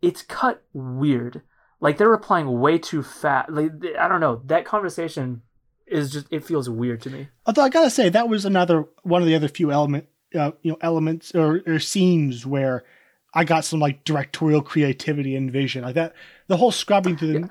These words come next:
Speaker 2: the memory sequence was very unique and interesting.
Speaker 1: I like that scene. I, I like the idea that the visual representation of her fighting it is her in her own memory acting against it. Like, when she's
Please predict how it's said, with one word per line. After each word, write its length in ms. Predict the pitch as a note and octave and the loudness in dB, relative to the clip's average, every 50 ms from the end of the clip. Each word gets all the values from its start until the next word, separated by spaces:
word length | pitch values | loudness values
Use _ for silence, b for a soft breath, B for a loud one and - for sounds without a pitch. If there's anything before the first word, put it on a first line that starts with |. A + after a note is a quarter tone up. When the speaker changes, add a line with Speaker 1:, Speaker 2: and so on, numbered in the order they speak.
| - D3+ | -6 -4
Speaker 2:
the 80 | D3 | -2
memory 260 | C#3+ C#3+ D3 D3 C#3+ C#3 | -2 0 0 0 -2 -2
sequence 360 | - C#3 C3 C#3 C3 C3+ D3+ | -4 -6 -6 -6 -8 -6 -4
was 160 | D#3+ D#3+ D3+ | -4 -4 -2
very 240 | E3 D4+ D#4+ C4+ F#3+ | -2 -4 -2 -2 0
unique 420 | E3 D3 C#3+ C#3 C3 C3 B2 - | 0 0 0 0 -2 -4 -6 -8
and 140 | B2+ B2+ C#3 - E3 | -12 -12 -12 -8 -6
interesting. 520 | D3 C3 C3 B2 - - A2+ G#2 A2 _ _ _ _ _ _ _ _ - | -6 -6 -6 -8 -12 -14 -18 -20 -20 _ _ _ _ _ _ _ _ 0
Speaker 1:
I 100 | - D3+ | 2 4
like 260 | E3+ E3 E3+ G3 G3+ - | 4 4 2 2 0 0
that 180 | F#3+ E3+ D#3+ | -2 -2 -2
scene. 200 | - - F3+ E3+ | -4 -4 -2 0
I, 40 | D#3+ | 0
I 380 | D#3+ E3+ F3 F3+ F#3 - E3+ F3 | 2 2 2 2 4 2 2 2
like 200 | F#3 F#3 F#3 F#3+ | 2 2 2 2
the 120 | G#3 F#3 | 4 4
idea 180 | E3+ E3 E3 E3 | 4 4 4 2
that 120 | E3+ D#3+ | 2 2
the 100 | D3 C3+ | 0 0
visual 440 | B2 B2 D3 D#3 D3 D#3+ D#3+ D3 C3+ | 0 0 0 0 0 2 2 2 4
representation 880 | C#3 C#3 C3+ - C#3+ B2+ C3 B2+ B2 - - C3 B2+ B2+ - D#3 C#3+ C#3+ | 2 2 2 0 -2 0 0 -2 -2 -2 -4 -2 -2 -2 -2 -4 -4 -4
of 120 | B2+ A#2 | -4 -4
her 240 | A2+ B2+ C3 C3 B2+ | 0 0 0 0 0
fighting 540 | - - - - C3 A#2 A#2+ B2 C3+ C3 C#3 | -4 -8 -4 -2 0 0 0 0 -2 -2 -2
it 200 | C#3+ D3+ D3+ b b b b b b b - | -2 -2 -4 b b b b b b b 2
is 240 | C#3 C#3 B2 - | 4 4 4 2
her 260 | - - D3+ D3 D3+ D#3 | 0 0 2 4 4 4
in 140 | D#3 C#3+ | 2 0
her 280 | C3+ B2 B2+ C#3 C#3+ - | 0 0 0 0 0 2
own 240 | C3 B2+ C3 B2+ B2 | 0 -2 0 0 0
memory 420 | A#2 A2+ A#2 B2 B2 B2 C3+ - - | 0 0 2 2 0 0 0 0 0
acting 400 | B2 A#2+ A#2 A2+ - B2+ A#2 A2+ | 0 0 0 -2 -4 -4 -2 -2
against 400 | A2 A2 A#2+ A2 A2+ A2+ - - | -4 -2 -2 -4 -4 -4 -8 -6
it. 80 | - | -2
Like, 140 | C#3+ C3 - | -2 -2 0
when 100 | D3 C#3 | -2 -4
she's 240 | - E3 D#3+ D3+ | -2 -2 -4 -4